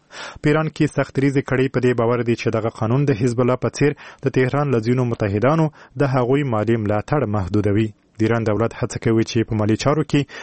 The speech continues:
د اصلاحاتو په مرسته پر خپل اقتصاد د امریکا د بندیزونو منفي اغیز راکم کړي. د مصر د چاودیدونکو موادو د شنډولو یو ماهر هغه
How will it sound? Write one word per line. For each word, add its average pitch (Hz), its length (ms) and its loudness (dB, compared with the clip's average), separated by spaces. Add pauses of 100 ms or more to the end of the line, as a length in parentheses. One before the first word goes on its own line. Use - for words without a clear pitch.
(160)
د 147 120 4
اصلاحاتو 139 500 0
په 135 100 -2
مرسته 143 460 0
پر 117 140 -2
خپل 120 200 0
اقتصاد 143 420 0 (320)
د 139 100 2
امریکا 143 340 0
د 139 180 0
بندیزونو 113 560 0
منفي 107 280 0 (120)
اغیز 107 320 -2 (260)
راکم 113 400 -2 (100)
کړي. 131 160 2 (1600)
د 160 100 4
مصر 170 320 2
د 156 100 4 (120)
چاودیدونکو 156 580 0
موادو 143 320 2
د 135 100 0
شنډولو 131 540 2
یو 123 80 2 (100)
ماهر 120 320 0 (140)
هغه 120 180 0